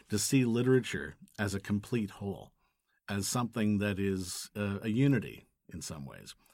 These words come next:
Um, and so, uh, the next thing I knew, I was, I was back in Toronto. Uh, the only job I could get at the time was, uh, teaching at the School of Continuing Studies, and the only course was a literature course, and they said, "Here, make this what you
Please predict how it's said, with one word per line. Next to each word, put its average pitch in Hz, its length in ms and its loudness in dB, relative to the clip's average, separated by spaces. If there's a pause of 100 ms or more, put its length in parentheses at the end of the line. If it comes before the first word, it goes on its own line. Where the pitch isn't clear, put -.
(380)
Um, 104 420 2
and 117 320 2
so, 113 520 2 (200)
uh, - 120 -14 (420)
the 117 160 2
next 147 220 4
thing 131 80 4
I 113 80 4
knew, 110 120 2
I 107 80 0
was, 104 160 0 (380)
I 101 200 -6 (280)
was 107 120 -8
back 120 300 -2
in 110 100 0
Toronto. 101 440 -2 (460)
Uh, 95 240 -2
the 101 100 -2
only 123 160 2
job 104 320 0
I 101 140 -2
could - 160 -4
get 87 240 -6 (200)
at 95 140 -8
the 95 80 -8
time 95 380 -4 (420)
was, 101 580 -2
uh, 92 220 -2
teaching 104 380 -2
at 92 80 -6
the - 80 -14
School - 180 -6
of 92 60 -6
Continuing 90 440 -8
Studies, 87 500 -10
and 101 200 0
the 107 60 0
only 113 180 0
course 117 420 -2
was 98 240 -6
a 95 60 -8
literature 110 480 0
course, 90 360 -8 (380)
and 104 100 0
they 110 80 2
said, 104 200 0
"Here, 117 180 -2
make 110 280 2
this 104 240 -4
what 95 280 -8
you 85 240 -8